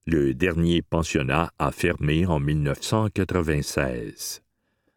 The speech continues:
À propos du Centre national pour la vérité et la réconciliation,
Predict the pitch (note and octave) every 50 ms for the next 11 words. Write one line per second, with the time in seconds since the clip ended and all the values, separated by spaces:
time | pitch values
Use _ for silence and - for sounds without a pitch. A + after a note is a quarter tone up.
0 | _ _ _ _ _ _ _ _ _ _ _ _ - F#2 F#2 - - A#2+ A2 -
1 | - F3 F#3+ F3 A2+ F2 F#2 F2 - - G#2 G2 G2 E2 - F2 D#2+ D#2+ G2 B2+
2 | - - C3+ A#2+ G2+ F#2 F#2 G#2 G#2+ G#2+ - F2 D#2 D2 C#2 C#2+ C#2 B1+ D#2+ G2
3 | A2 A2 A2 - - - A#2 B2 B2+ G#2+ - - F2+ E2+ D2+ C#2+ C#2 C2 C2 C2+
4 | F2 A#2 C3+ - D#3+ D3 C#3 - - A#2 G#2 F#2+ F#2+ F#2 F2+ - - - E2+ D#2
5 | D2 C2+